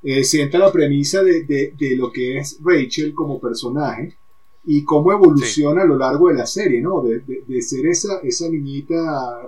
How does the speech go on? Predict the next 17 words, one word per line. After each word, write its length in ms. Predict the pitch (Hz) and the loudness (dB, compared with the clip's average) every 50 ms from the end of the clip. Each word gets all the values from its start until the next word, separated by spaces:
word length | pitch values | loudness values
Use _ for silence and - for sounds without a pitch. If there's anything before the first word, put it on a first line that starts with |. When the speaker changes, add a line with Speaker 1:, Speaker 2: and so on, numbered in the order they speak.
| 120 | -14
Speaker 1:
ricachona 1080 | 127 120 117 123 117 - 143 139 135 135 135 147 156 156 151 147 139 131 - 143 123 - - - - - - - - | -14 -12 -12 -10 -10 -10 -10 -10 -10 -10 -8 -8 -8 -8 -10 -10 -10 -10 -10 -12 -12 -14 -18 -20 -20 -20 -20 -14 -10
que 120 | - 139 | -6 -6
no 80 | 143 131 | -4 -4
tiene 180 | 147 151 160 170 | -2 -2 0 0
nada 160 | 165 165 165 | 0 0 2
que, 200 | 165 151 151 151 | 0 0 0 -2
no, 160 | 147 147 151 | -4 -6 -6
no 160 | 151 156 151 143 | -6 -8 -6 -4
tiene 200 | 151 160 175 175 | -2 -2 0 0
ni 120 | 165 147 | 0 -2
idea 220 | 139 135 139 147 156 | -2 0 0 0 0
de 60 | 165 | 0
qué 60 | 156 143 | -2 -2
hacer 180 | - 156 147 - | -4 -4 -4 -4
con 120 | 170 160 | -4 -6
su 220 | 147 - 143 127 131 | -6 -6 -6 -4 -2
vida 480 | 151 165 165 165 160 160 160 175 190 | -2 -2 0 0 0 0 -2 -4 -8